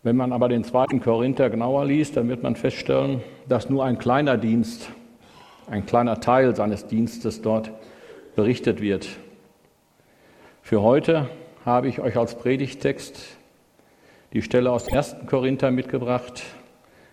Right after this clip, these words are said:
erster Korinther Kapitel neun, die Verse sechzehn bis zweiundzwanzig.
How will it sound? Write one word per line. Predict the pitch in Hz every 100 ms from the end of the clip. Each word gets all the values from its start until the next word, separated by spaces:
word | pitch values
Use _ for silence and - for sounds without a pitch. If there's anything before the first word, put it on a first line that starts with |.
| _
erster | 123 120 - 123
Korinther | - 110 127 123 120
Kapitel | 107 - 113 107
neun, | 101 104 113 135 151 113 - - - _ _ _ _ _ _ _ - - -
die | 104
Verse | 95 92 104 107 101
sechzehn | 90 110 - - 113 110 110 - - - - - _ _ _ -
bis | 98 - - - -
zweiundzwanzig. | - 101 98 85 - 107 139 - 160 165 -